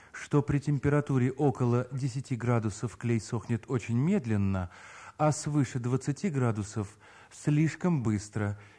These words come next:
и теряет свои свойства. Поэтому работать нужно в хорошо проветриваемом помещении с температурой от десяти до двадцати градусов.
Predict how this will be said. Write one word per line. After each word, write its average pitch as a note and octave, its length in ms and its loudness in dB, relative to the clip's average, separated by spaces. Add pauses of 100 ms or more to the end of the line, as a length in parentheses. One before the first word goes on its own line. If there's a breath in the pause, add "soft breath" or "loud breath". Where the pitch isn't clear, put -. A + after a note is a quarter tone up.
(120)
и F#3 100 -2
теряет G2+ 720 0
свои G2 380 -4
свойства. F#2 760 -6 (1600 loud breath)
Поэтому C#3 640 4
работать C3+ 560 2
нужно A#2 320 2
в G2+ 40 -4
хорошо A2 380 -2
проветриваемом G2+ 840 0
помещении D#3 800 0 (360 loud breath)
с - 100 -18
температурой D3 840 2
от D3 240 2
десяти A#2+ 640 -4 (200 loud breath)
до C#3+ 600 2
двадцати C3+ 640 -4
градусов. F#2+ 840 -4